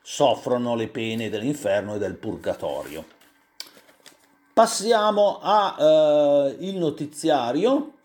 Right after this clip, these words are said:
un settimanale del Nord Milano. Cosa è successo a Calderara di Paderno Dugnano?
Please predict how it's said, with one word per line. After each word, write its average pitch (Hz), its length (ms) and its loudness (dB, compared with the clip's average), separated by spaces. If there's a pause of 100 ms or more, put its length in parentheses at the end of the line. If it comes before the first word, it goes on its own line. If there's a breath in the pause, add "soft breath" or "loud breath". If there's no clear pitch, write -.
(360)
un 131 420 -4
settimanale 139 880 2
del 123 140 -2
Nord 135 220 0
Milano. 196 720 -2 (340 soft breath)
Cosa 233 160 4
è - 20 -2
successo 170 540 -2
a 135 100 0
Calderara 156 720 4
di 139 120 -4
Paderno 131 400 -2
Dugnano? 92 640 -10